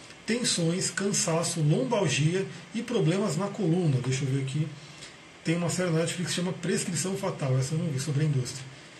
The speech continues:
Deixa eu continuar aqui. No emocional, ela trabalha o equilíbrio emocional, autocura, né? Vamos lembrar isso. É, ninguém cura a gente, não é o médico que cura. Tô, também qualquer médico, desde a antiguidade, sabe disso.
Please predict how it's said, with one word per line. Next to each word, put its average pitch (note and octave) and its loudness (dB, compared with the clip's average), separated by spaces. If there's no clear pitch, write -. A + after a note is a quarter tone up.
Deixa - -12
eu - -16
continuar C#3 0
aqui. C3+ 0
No G#3+ 6
emocional, G#3 4
ela G#3+ 2
trabalha D#3 4
o - 4
equilíbrio F3+ 2
emocional, A3 2
autocura, A3 2
né? E3+ 0
Vamos F3+ 2
lembrar F#3 2
isso. F#3+ 0
É, D#3 4
ninguém A3+ 2
cura A3+ 0
a E3+ 2
gente, D3 2
não D3+ 4
é - 2
o G#3+ 0
médico F3 0
que D#3 -6
cura. C#3 0
Tô, D#3+ -2
também F3+ 0
qualquer G#3 -2
médico, F#3+ 0
desde F#3+ 2
a - 0
antiguidade, D#3+ 0
sabe F#3+ -2
disso. C3 0